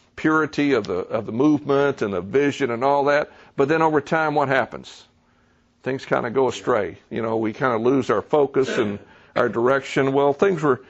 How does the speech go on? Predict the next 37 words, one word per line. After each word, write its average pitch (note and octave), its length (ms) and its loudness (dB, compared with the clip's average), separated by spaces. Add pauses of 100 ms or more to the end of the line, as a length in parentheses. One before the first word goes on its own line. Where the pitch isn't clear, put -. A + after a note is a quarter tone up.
(140)
things G3+ 220 0
were E3 100 2
going E3 200 2
astray D#3 380 2
here C3 160 2
in B2 80 0
this A#2 140 0
church. B2+ 500 0 (480)
So, D3 400 2
um, B2 280 -2 (1160)
Jesus F3 420 0
writes E3 400 0
to C3 140 2
this B2 180 0
church, A2+ 500 0
and A#2 180 -2
this, A#2 180 -4
this, - 320 -6
uh, G#2+ 200 4
this A2 260 -4
is A2+ 60 -6
the A2+ 100 2
last C3 340 0
letter A2+ 320 4
of G#2+ 120 0
his A2 180 -2
seven A2+ 520 -2
letters. A#2 440 -2 (1120)
"To D#3+ 100 2
the D#3+ 140 4
angel F#3+ 260 2
of F3 60 0
the E3 80 0
church E3+ 280 0
in D3+ 80 4
Laodicea D3 480 2
write, C3 460 0